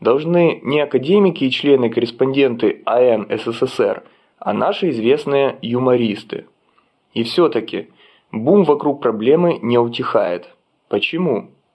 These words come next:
Да, во-первых, потому, что все это по-человечески интересно, будоражит любопытство и фантазию, дает простор для всякого рода рассуждений и догадок, позволяет снова и снова вернуться к одному из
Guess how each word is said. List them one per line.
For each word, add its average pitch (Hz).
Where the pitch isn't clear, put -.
Да, 98
во-первых, 160
потому, 120
что -
все 160
это 139
по-человечески 127
интересно, 127
будоражит 123
любопытство 131
и -
фантазию, 123
дает 117
простор -
для 107
всякого 151
рода 127
рассуждений 110
и 120
догадок, 131
позволяет 139
снова 143
и 110
снова 151
вернуться 139
к -
одному 139
из 160